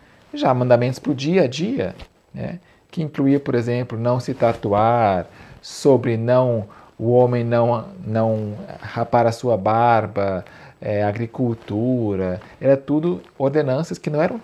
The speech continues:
tipos ou sombras de Jesus profético, mas era pro dia a dia. Então, ó, vou ler de novo. Cristo deu a Moisés preceitos religiosos que deveriam governar o dia a dia. Esses estatutos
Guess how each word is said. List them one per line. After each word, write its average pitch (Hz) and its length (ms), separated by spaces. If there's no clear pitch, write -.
tipos 131 460
ou 113 160
sombras 104 1040
de 110 100
Jesus 104 420
profético, - 600
mas 120 220
era 135 160
pro 277 120
dia 220 200
a - 20
dia. 165 320
Então, 131 380
ó, 101 200
vou 117 200
ler 120 100
de 135 100
novo. 110 280
Cristo 147 260
deu 151 160
a 139 40
Moisés 120 380
preceitos 139 600
religiosos 117 640
que 143 140
deveriam 127 360
governar 123 460
o 131 80
dia 117 380
a 160 80
dia. 160 480
Esses 143 320
estatutos 175 1040